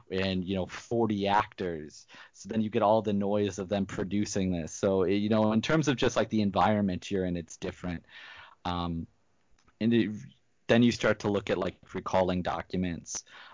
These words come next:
Um, they do not have the ability to preserve and store documents the way a lot of, uh, American or British archives would.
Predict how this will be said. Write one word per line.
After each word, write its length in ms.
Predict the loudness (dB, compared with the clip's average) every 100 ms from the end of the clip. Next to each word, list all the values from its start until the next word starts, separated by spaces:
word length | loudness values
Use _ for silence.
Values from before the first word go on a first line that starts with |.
| -6
Um, 400 | -2 0 0 -2
they 160 | 0 0
do 140 | 2
not 360 | 0 2 0 -2
have 480 | -4 -2 0 0 -2
the 120 | -4
ability 500 | -2 -2 0 -2 -4
to 180 | -6 -12
preserve 720 | -6 -4 -2 2 4 4 2
and 140 | -2
store 320 | -2 0 2 2
documents 720 | 2 -2 0 0 2 0 -4
the 160 | -4
way 280 | -4 -2 -2
a 60 | 0
lot 240 | 0 2
of, 340 | 4 2 -2 -4
uh, 200 | 0 2
American 640 | 2 2 2 0 -2 -2 -2
or 60 |
British 360 | -4 -2 0 0
archives 560 | -2 -4 -4 -4 -4
would. 260 | -2 -2 -2